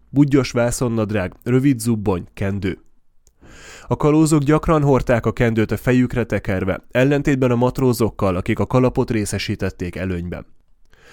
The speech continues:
A derekukon vastag sálat vagy övet hordtak beletűzött pisztolyokkal. A pisztolyokat gyakran párosával összekötötték egy hosszú sállal a markolatnál fogva,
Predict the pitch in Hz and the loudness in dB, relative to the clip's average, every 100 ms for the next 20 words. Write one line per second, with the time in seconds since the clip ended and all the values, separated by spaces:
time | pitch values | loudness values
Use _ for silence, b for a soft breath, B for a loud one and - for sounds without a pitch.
0 | B B B 113 127 160 156 160 151 131 | B B B 0 2 2 4 4 4 4
1 | 131 135 139 - 135 123 117 - 101 104 | 2 2 -2 -2 -2 2 0 0 -2 0
2 | 123 120 - 104 - 90 98 120 123 123 | 0 0 0 -2 -2 -4 0 0 2 2
3 | 110 104 - 104 - 104 95 90 - - | 0 0 -4 -6 -2 -2 -2 -4 -8 -10
4 | - - _ _ B B B B 117 170 | -10 -20 _ _ B B B B 0 2
5 | - 170 151 139 117 131 127 127 113 131 | 2 2 2 2 2 2 2 0 2 0
6 | 131 139 147 117 110 110 - 113 110 107 | 2 0 0 0 0 -2 -2 -2 0 -2
7 | 101 104 98 95 - 127 - 113 - 110 | -2 -2 -2 -4 -4 -4 -2 -4 0 0
8 | 107 101 95 104 110 120 107 - 101 95 | 0 -2 0 -2 -2 -2 -2 -2 -6 -6
9 | - 90 90 | -6 -8 -8